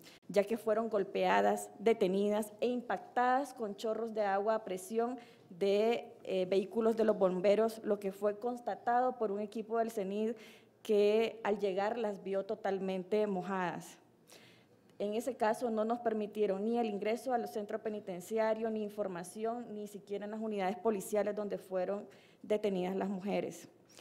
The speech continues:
Vamos a resaltar tres testimonios de mujeres que salieron en libertad, eh, y explicaron la forma en la que fueron detenidas. Una de ellas dijo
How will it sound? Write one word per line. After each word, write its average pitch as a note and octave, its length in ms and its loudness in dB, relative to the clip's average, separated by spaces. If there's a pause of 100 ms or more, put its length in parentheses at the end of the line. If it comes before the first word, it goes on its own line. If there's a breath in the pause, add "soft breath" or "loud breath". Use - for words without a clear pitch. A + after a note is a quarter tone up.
(520 loud breath)
Vamos A#3 320 4
a B3+ 100 4
resaltar G#3+ 640 2
tres B3+ 240 2
testimonios A3+ 800 2
de G#3 100 0
mujeres G3+ 440 0
que A3 300 0
salieron G3 640 2
en G#3 120 -4
libertad, F#3+ 600 0 (300)
eh, F3 400 -4 (540 loud breath)
y A3 160 2
explicaron G#3 800 2
la G3 140 0
forma A#3 320 2
en G#3 80 0
la G3 80 -4
que F#3+ 100 -10
fueron F#3 240 -4
detenidas. E3+ 720 -8 (540 loud breath)
Una A#3 200 2
de A#3 160 4
ellas G#3+ 220 4
dijo G3 380 -2